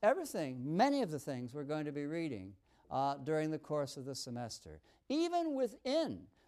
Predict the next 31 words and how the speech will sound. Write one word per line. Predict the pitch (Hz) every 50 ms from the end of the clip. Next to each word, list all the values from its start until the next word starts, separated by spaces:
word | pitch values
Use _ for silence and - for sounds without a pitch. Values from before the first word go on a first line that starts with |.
| _
the | - 170
sorts | - - 214 220 254 277 262 - 302
of | 277 -
theorizing | - 240 233 233 226 208 185 175 170 165 175 175 160 156 143
that | 143 147 147
are | 151 143
characteristically | 147 - 180 196 220 247 226 - 214 208 196 180 - - - 175
called | 165 - - 165 170 185 202 214 190 -
cultural | - 196 196 196 190 - - 175 135
studies | 113 - - 113 101 87 82 78 - - - _ _ _ _ - _ - -
and | 151 156 165 156
concern | - 170 160 - - 208 208 208 208 202
questions | 196 - 208 214 240 262 247 - - 247 226 190
of | 160 165 151 147
i-, | 151 151 151 151 160 -
of | 151 139 127 127
the | 131
politics | - - 180 208 254 254 240 247 - 190 175 - -
of | - - 165 135
identity, | 147 143 139 135 127 143 135 139 - 139 - - - 78 76 98 - _ _ _ _ - - - _ _ _ _ _ -
even | 285 320 349 349 359 359 359 349 285
within | 277 277 277 277 277 277 294 320 381 381 349 208 131 101 - -
those | 147 151 196 262 277 285 302 233 180
disciplines, | 185 262 269 262 - 269 - - - 104 80 - - - - - _ - - - -
there | - 151 220 240 247
is | 254 240 185 214
a | 202
division | 180 202 196 185 220 294 320 277 285 294
of | 302 254 214
thought | - 285 311 339 311 190 110 - - -
between | 151 143 - - 190 185 185 185